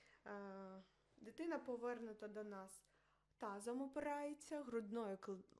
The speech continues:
клітиною, і підборіддя максимально тісно, максимально дуже близько-близько до мами.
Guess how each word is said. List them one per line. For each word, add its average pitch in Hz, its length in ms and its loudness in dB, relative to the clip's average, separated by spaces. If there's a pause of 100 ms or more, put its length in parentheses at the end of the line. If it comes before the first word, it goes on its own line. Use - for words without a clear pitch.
(120)
клітиною, 208 840 2
і 269 120 2
підборіддя 226 720 4
максимально 240 1120 2
тісно, 185 600 -8
максимально 202 840 -2
дуже 269 460 -4 (360)
близько-близько 269 1000 2
до 240 140 2
мами. 165 360 -4